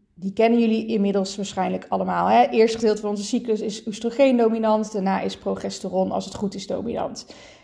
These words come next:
Nou, en dit is ook iets wat jouw alcoholafbraak of alcoholgevoeligheid kan aanpassen. Want wat gebeurt er op het moment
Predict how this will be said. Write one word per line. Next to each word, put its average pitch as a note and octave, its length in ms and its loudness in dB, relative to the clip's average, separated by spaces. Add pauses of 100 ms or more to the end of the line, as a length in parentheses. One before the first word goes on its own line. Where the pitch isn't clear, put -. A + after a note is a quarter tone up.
(160)
Nou, G3+ 160 2 (380)
en A#3+ 140 4
dit C4 340 2 (300)
is - 480 -2
ook A#3 220 4
iets - 560 -8 (140)
wat F#3 540 0
jouw F3+ 480 -2 (280)
alcoholafbraak B3 1800 2 (280)
of G3 200 -12
alcoholgevoeligheid G#3+ 1600 0 (260)
kan F#3 340 -4
aanpassen. G3 560 -4
Want G3+ 140 2
wat C4 220 6
gebeurt C4+ 480 -2
er E4+ 200 -4
op C4+ 180 0
het C#4 140 -2
moment B3 720 2